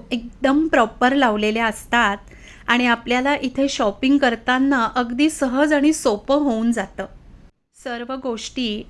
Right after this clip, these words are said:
एकाच ठिकाणी मिळण्याचं रत्नागिरीतील हे एक ठिकाण. अगदी सकाळच्या सूर्योदयापासूनच वातावरण खूप सुंदर होतं.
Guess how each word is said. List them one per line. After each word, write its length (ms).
एकाच 520
ठिकाणी 420
मिळण्याचं 800
रत्नागिरीतील 1000
हे 140
एक 400
ठिकाण. 400
अगदी 520
सकाळच्या 720
सूर्योदयापासूनच 1600
वातावरण 600
खूप 600
सुंदर 560
होतं. 460